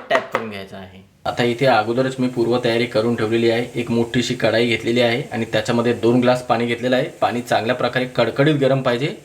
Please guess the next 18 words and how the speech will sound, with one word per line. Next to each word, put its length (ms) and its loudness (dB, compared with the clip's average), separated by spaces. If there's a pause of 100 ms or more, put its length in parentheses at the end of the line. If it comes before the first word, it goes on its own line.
(140)
हा 100 2
ढोकळा 320 0
बनवताना. 480 -6 (220)
पाणी 240 4
चांगल्या 280 2
प्रकारे 300 0
कडकडीत 420 -2
गरम 220 2
झालं 240 2 (220)
की 80 -2
असं 220 0
रिंग 180 0
स्टँड 280 0
ठेवायचं 300 0
आहे. 120 -2 (260)
रिंग 180 2
स्टँड 300 0
नसेल 300 -2